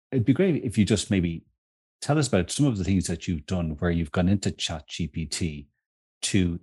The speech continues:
get it to, I think you've done some where you've asked it to kind of create, like, ad campaigns or a, a structure for a Facebook ad campaign around a particular objective, et cetera. And it's been quite amazing seeing some of the, what it's spit out. And how, how do you see A I helping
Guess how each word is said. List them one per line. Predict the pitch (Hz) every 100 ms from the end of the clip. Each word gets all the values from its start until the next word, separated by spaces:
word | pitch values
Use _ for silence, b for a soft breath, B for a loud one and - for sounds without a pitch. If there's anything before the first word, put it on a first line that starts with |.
| -
get | 85 101 80
it | 76
to, | - 92 85 80 78 87
I |
think | 113 107
you've | 76
done | 82 90 87
some | - 85
where | 80
you've | 78
asked | 85 85 -
it | 71
to | - 85 78
kind | - 87
of | 76 -
create, | - 92 78
like, | 82 73
ad | 90 95 -
campaigns | - 78 73 80 76 76 76
or | 80 78
a, | 78 85
a | 78
structure | - 101 - 87
for | -
a | 78
Facebook | 85 80 - 80
ad | 80 -
campaign | 87 - 85 78
around | 76 82 78
a | 76
particular | - - 80
objective, | - 107 95 -
et | 80
cetera. | - 82 - 85
And |
it's | 85
been | - 87
quite | - 151
amazing | 85 90 98 92 76
seeing | - 82 76
some | - 90
of | 80 73
the, | 78 76 - _ -
what | 92
it's | 78 -
spit | - - - 87 85
out. | 101 92 -
And | 82 76 B B B B -
how, | 110
how | 95 120
do | 107
you | 95
see | - 120 127 120 101
A | 95
I | 85 82
helping | 80 104 - 82 76